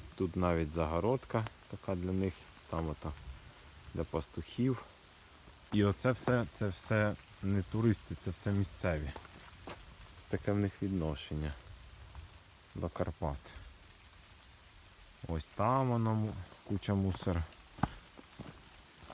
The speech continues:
З-під пива. Ну, так, так. Воно водка.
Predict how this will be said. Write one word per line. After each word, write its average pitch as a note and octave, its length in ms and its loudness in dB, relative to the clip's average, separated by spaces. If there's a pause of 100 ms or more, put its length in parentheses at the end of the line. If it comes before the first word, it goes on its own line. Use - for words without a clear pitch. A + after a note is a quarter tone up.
(760)
З-під - 240 -2
пива. B2+ 560 6 (1000)
Ну, A#2+ 840 4
так, A2 320 4 (100)
так. F2+ 360 2 (880)
Воно F2+ 260 4
водка. A2 600 2